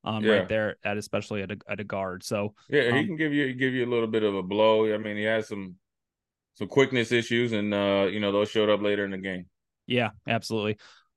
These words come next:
Speaker 1: Now let's, let's, I wanted to add this because I had a lot of fun, Jay, watching, um, Tony White's call, um, of the defense and just the
Speaker 2: Mm.
Speaker 1: different fronts that he used. I thought they really impacted Colorado's offense, especially with the
Speaker 2: Right.
Speaker 1: offensive line, about, like,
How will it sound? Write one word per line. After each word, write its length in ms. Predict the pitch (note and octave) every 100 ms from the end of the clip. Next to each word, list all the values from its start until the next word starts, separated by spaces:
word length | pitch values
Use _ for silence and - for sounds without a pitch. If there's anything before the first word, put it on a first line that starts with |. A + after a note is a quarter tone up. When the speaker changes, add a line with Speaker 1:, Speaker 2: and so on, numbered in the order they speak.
| -
Speaker 1:
Now 240 | D3 C#3+
let's, 420 | B2+ C#3+ D3+ - -
let's, 320 | D3 D#3 -
I 120 | C#3+
wanted 260 | C#3 F#3+ G#3+
to 100 | C#3+
add 240 | C#3+ C3+
this 240 | A#2+ C3 -
because 400 | B2+ C#3+ B2 A2
I 200 | C3+ E3+
had 260 | F#3 D#3+
a 100 | A#2+
lot 360 | A#2+ A#2+ C3 C#3
of 100 | B2 -
fun, 360 | C3 B2+ B2
Jay, 300 | A2+ A#2+ A#2+
watching, 680 | A#2 A#2+ B2 - C3 A#2+ A#2 - _ _ _ -
um, 320 | B2 B2 A#2
Tony 260 | A2 D3+ D3
White's 460 | C3+ C3+ B2+ -
call, 640 | - - B2+ C3 C3 C3+ - -
um, 240 | B2 A#2
of 140 | A#2 A#2
the 80 |
defense 720 | A2 B2+ B2+ C#3 C3 C3 - -
and 220 | B2 A#2+
just 180 | C#3 C#3
the 160 | F#2+
Speaker 2:
Mm. 60 | A#2+
Speaker 1:
different 380 | C#3+ - C3 - _
fronts 500 | C3 C3+ C#3+ - -
that 140 | C3+ C3+
he 80 | C3+
used. 440 | C#3 C#3 C#3+ C3
I 80 | B2
thought 200 | C3 C3+
they 120 | C3
really 380 | C3 C3 B2+ B2
impacted 720 | B2+ B2+ B2+ C3 - C3 A#2
Colorado's 580 | C3+ B2+ B2 B2+ C3 A#2+
offense, 580 | A#2+ A#2+ C#3 C3 B2+
especially 380 | A2+ - C3 C#3+
with 80 | B2
the 60 | F#2+
Speaker 2:
Right. 100 | F#2+
Speaker 1:
offensive 300 | C3 C3 A#2+
line, 240 | B2+ B2+
about, 180 | A#2+ A#2+
like, 260 | A#2+ A2